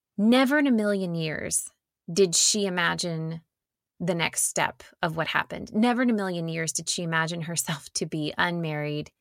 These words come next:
and pregnant as a young girl in a very tightly knit Jewish community. People like that were talked about. People like that were pushed on the outside.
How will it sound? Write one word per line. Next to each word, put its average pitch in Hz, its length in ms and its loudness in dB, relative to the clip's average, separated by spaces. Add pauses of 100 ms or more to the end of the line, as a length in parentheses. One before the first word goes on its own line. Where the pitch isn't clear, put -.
(240)
and 165 100 -2
pregnant - 560 -6 (1000)
as 175 160 2
a 170 60 0
young 160 300 0
girl 151 460 2
in 175 140 -2
a 160 100 -2
very 165 320 -2
tightly 170 400 -2
knit 160 240 -6
Jewish 156 300 -6
community. - 500 -10 (1900)
People 262 260 2
like 175 240 2
that 175 280 6
were 170 120 0
talked 156 280 -2
about. - 260 -4
People 214 280 -2
like 175 260 0
that 160 320 4
were 175 140 0
pushed - 280 -6
on 151 120 -2
the 147 100 -4
outside. - 560 -2